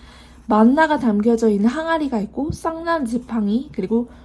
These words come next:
돌판 두 개가 담겨 있습니다. 다소 단촐해 보이는 이 공간 안에 있으면 하나님의 영광을 온전히 경험을 하게 됩니다. 인간 세상에서의 삶에서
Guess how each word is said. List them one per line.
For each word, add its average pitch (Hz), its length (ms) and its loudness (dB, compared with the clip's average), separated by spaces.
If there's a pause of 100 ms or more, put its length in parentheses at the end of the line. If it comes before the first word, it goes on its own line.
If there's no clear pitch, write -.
(120)
돌판 233 500 2
두 190 280 -8
개가 226 440 -2
담겨 202 400 -4
있습니다. 190 640 -8 (680)
다소 247 360 0
단촐해 254 580 2
보이는 226 840 2
이 220 140 0
공간 220 480 0
안에 196 460 -2
있으면 196 680 -4 (340)
하나님의 277 680 -4 (460)
영광을 233 640 2
온전히 202 460 0
경험을 196 440 -2
하게 214 180 -4
됩니다. 185 500 -8 (340)
인간 240 340 2
세상에서의 240 1000 -2 (240)
삶에서 277 800 -4